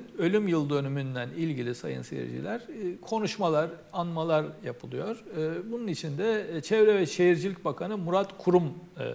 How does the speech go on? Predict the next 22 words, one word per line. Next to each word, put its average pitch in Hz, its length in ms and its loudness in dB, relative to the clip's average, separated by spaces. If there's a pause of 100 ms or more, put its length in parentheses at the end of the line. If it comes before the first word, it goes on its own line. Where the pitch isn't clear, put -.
(400)
da 196 320 4
bir 185 120 2
konuşma 170 480 0
yaptı. - 380 -8 (1300)
Ve 254 60 12
on 262 240 12
beş 226 200 12
Temmuz'u 185 580 4
işte 202 440 0 (880)
anlatırken 185 720 2 (540)
bakın 170 340 -2
ne 175 40 2
oldu. 156 440 2 (420)
Halbuki 156 380 2
zaten 156 400 6
konu 156 300 0
on 190 200 0
beş 175 160 4
Temmuz 196 380 2
değil, 131 240 0
Kazım 151 320 2
Karabekir 160 640 4